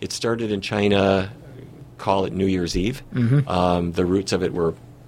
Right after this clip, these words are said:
Speaker 1: in place before that. And we're now, as we're recording this, we're now mid-March. So what is that? Three months. Um, will it be like that here? We hope so, but we really don't know.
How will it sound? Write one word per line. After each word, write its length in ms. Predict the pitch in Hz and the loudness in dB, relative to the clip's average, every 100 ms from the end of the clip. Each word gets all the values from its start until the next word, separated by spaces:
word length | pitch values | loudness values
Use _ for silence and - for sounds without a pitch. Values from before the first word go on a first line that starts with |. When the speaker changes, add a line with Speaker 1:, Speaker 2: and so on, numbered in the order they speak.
| - - | -20 -10
Speaker 1:
in 140 | - 87 | -6 -4
place 380 | 92 92 - | 0 0 -2
before 280 | - - 92 | -6 -2 0
that. 220 | 123 143 - - - - - - | 2 -2 -4 -18 -18 -18 -18 -2
And 400 | 110 104 101 101 | 2 4 2 4
we're 160 | 104 | 4
now, 360 | 98 95 92 92 - | 4 2 0 -4 -12
as 260 | - 95 92 | -6 -6 -2
we're 120 | 92 | -2
recording 360 | 87 117 104 | -2 -2 0
this, 160 | 95 - | 0 0
we're 60 | 92 | -2
now 160 | 90 | 0
mid-March. 520 | 87 85 82 - - - - - | 0 0 -2 -6 -14 -16 -20 -18
So 540 | - - 101 95 90 87 | -8 0 2 4 2 -2
what 140 | - 92 | -2 -2
is 80 | 87 | 0
that? 260 | 85 - | -2 -2
Three 220 | - 104 | -4 0
months. 360 | 101 95 - - - - - - | 2 0 -2 -14 -16 -20 -20 -14
Um, 440 | - 95 92 87 - - | -4 -2 -2 -4 -10 -16
will 220 | - 101 | -2 0
it 60 | 95 | 2
be 100 | 104 | 2
like 180 | 95 87 | 2 2
that 180 | 87 85 | -2 0
here? 320 | 139 151 160 - - | 0 -2 -4 -12 -6
We 140 | 95 | -4
hope 260 | 85 92 - | -2 -2 -2
so, 180 | - 139 | 0 0
but 140 | 120 | 0
we 160 | 101 113 | 0 0
really 220 | 110 104 | 2 4
don't 160 | 95 98 | 4 2
know. 260 | 107 78 | 2 0